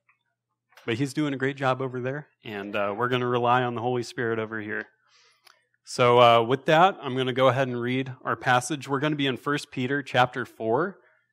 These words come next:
and we're going through the first six verses. So if you wanna turn to First Peter chapter four,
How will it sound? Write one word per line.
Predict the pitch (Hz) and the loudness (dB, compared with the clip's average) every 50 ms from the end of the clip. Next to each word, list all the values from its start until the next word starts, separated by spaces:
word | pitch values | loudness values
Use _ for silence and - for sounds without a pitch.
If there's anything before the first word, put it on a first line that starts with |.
| _ _ _ _ _ | _ _ _ _ _
and | - 117 110 | -10 -6 -4
we're | 120 120 | -4 -2
going | 117 123 123 123 127 127 127 123 123 120 120 120 - _ _ 262 _ _ _ _ _ | 0 0 2 2 2 0 0 -2 -2 -6 -8 -10 -14 _ _ -20 _ _ _ _ _
through | - 127 120 120 120 | -8 -6 -4 -4 -2
the | 117 117 | -2 -2
first | 110 - - 143 135 127 - - - _ _ | -4 -2 -4 -4 -4 -4 -6 -10 -16 _ _
six | - - - - - 156 151 - - - | -12 -10 -10 -8 -8 -10 -10 -10 -16 -16
verses. | - 123 113 123 131 123 - - - - - - - - - - _ _ _ _ _ _ _ _ _ _ _ _ | -18 -8 -4 -4 -4 -4 -6 -12 -16 -18 -18 -18 -16 -18 -18 -18 _ _ _ _ _ _ _ _ _ _ _ _
So | _ - - | _ -16 -14
if | 104 - | -14 -10
you | - 113 | -6 -6
wanna | 113 107 107 | -4 -4 -6
turn | - - 123 113 107 107 | -8 -8 -8 -8 -6 -6
to | 104 104 101 98 | -8 -8 -10 -10
First | - - 135 127 - - | -8 -8 -8 -8 -8 -8
Peter | - 135 127 127 131 | -8 -8 -6 -6 -6
chapter | 120 - 127 117 - - 135 123 | -6 -2 -2 -2 -2 -4 -12 -14
four, | - - 110 104 107 117 | -8 -6 -6 -6 -6 -6